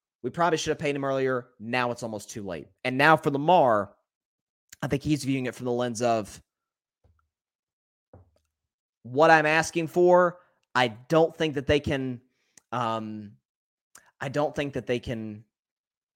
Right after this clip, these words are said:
pay me. I don't think they can give me that. Uh, and also, too, for the Ravens, don't forget this. They can franchise Lamar and trade him.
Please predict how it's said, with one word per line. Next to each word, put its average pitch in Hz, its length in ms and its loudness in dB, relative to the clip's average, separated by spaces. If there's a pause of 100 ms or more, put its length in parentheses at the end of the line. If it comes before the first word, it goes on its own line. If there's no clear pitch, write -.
(160)
pay 147 180 2
me. 160 300 -2 (1400)
I 123 60 -2
don't 127 120 -2
think 131 160 -8
they 101 60 -20
can 107 120 -16
give 135 160 -4
me 143 120 -2
that. 147 400 2 (880)
Uh, 92 560 -6 (1800)
and 160 120 8
also, 208 260 8
too, 214 220 4
for 185 100 -2
the 170 80 4
Ravens, 165 560 2
don't 185 180 0
forget 180 280 -2
this. - 440 0 (1200)
They 180 120 4
can 202 100 0
franchise 175 460 2
Lamar 151 240 2
and 135 80 -2
trade 190 220 0
him. 82 140 -14